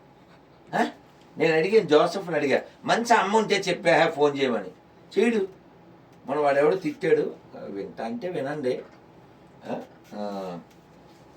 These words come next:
వాడు షార్ట్స్లో పెట్టాను, వాడు, ఆ, ఎంత అందంగా నువ్వు ఎంత గౌరవంగా మాట్లాడు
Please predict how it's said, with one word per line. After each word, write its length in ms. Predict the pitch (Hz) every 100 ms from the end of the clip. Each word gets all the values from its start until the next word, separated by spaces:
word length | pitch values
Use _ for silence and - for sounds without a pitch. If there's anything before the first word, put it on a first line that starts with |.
| - - - -
వాడు 500 | 110 104 95 90 82 - _ - - - -
షార్ట్స్లో 580 | - - 90 - - 117
పెట్టాను, 720 | - 82 - 87 82 - 208 - _ _ _ - - -
వాడు, 520 | 131 123 110 101 95 - - - - - - - - _ _ _ _ _ -
ఆ, 540 | - 87 90 87 85 85 - - - - -
ఎంత 300 | 104 123 143
అందంగా 400 | 135 143 190 226
నువ్వు 240 | 175 113
ఎంత 200 | 180 170
గౌరవంగా 580 | - 98 87 90 104 135
మాట్లాడు 640 | 139 - 123 113 107 -